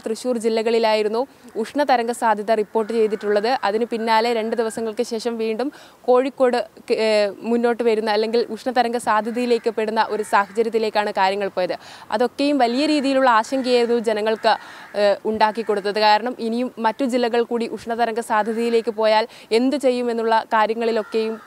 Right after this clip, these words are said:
കടന്നു പോകുന്ന ഒരു സാഹചര്യമുണ്ടായിരുന്നു. അതിനിടയിൽ നേരിയ ഒരു ആശ്വാസമായി ഈ ഒരു പുതിയ അറിയിപ്പ് ജനങ്ങളിലേക്ക് എത്തുന്നു. അതോടൊപ്പം തന്നെയാണ് ഈ കള്ളക്കടൽ പ്രതിഭാസം എന്നുള്ളത്. കള്ളക്കടൽ പ്രതിഭാസം കഴിഞ്ഞ ദിവസം,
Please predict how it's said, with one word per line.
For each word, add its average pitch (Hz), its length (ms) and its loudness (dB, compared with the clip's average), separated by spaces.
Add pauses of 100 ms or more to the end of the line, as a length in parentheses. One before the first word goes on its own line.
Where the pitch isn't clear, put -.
കടന്നു 208 220 0
പോകുന്ന 208 380 -2
ഒരു 202 140 -4
സാഹചര്യമുണ്ടായിരുന്നു. 208 840 -2
അതിനിടയിൽ 220 520 -2
നേരിയ 226 460 0 (320)
ഒരു 233 280 0
ആശ്വാസമായി 233 960 0 (260)
ഈ 220 200 -6
ഒരു 214 280 2 (180)
പുതിയ 233 400 0
അറിയിപ്പ് 220 540 -2 (140)
ജനങ്ങളിലേക്ക് 214 840 0
എത്തുന്നു. 220 420 -4 (300)
അതോടൊപ്പം 247 480 0
തന്നെയാണ് 254 680 0
ഈ 226 100 -4 (120)
കള്ളക്കടൽ 240 520 2
പ്രതിഭാസം 226 680 -2
എന്നുള്ളത്. 190 380 -2 (380)
കള്ളക്കടൽ 247 380 2
പ്രതിഭാസം 247 560 -2
കഴിഞ്ഞ 240 400 0
ദിവസം, 254 400 -2